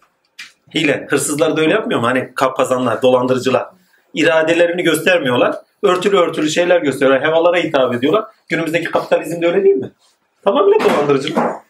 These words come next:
Hevalara hitap ediyorlar. Hevalara hitap ederken ne veriyorlarsa veriyorlar zaten. Gittik güme. Geçenlerde bir arkadaşımız öyle dolan-, valilikten geliyoruz diye zayıflama aleti satmışlar. Lan valilikten gelen adam zayıflama aleti niye satsın? <laughs> Ama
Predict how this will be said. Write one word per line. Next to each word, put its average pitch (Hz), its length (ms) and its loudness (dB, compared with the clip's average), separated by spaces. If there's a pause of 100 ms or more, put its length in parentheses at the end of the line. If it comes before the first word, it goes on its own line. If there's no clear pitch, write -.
(120)
Hevalara 208 400 2
hitap 156 340 0
ediyorlar. 208 360 2
Hevalara 208 280 2
hitap 196 320 0
ederken 196 440 0 (120)
ne 240 140 2
veriyorlarsa 170 500 2
veriyorlar 202 340 2
zaten. 107 380 -6
Gittik - 300 -12
güme. 165 180 -4 (840)
Geçenlerde 175 500 0
bir 190 60 2
arkadaşımız 170 540 0
öyle 202 240 4
dolan-, 127 400 0
valilikten 170 540 0
geliyoruz 139 400 0
diye 190 200 0
zayıflama 170 460 0
aleti 175 240 -2
satmışlar. - 560 -8 (1160)
Lan 143 160 -2
valilikten 151 380 0
gelen 175 200 2
adam 175 220 0
zayıflama 170 420 0
aleti 170 280 -2
niye 262 120 0
satsın? - 500 -6 (560)
<laughs> - 640 -20
Ama 135 340 -2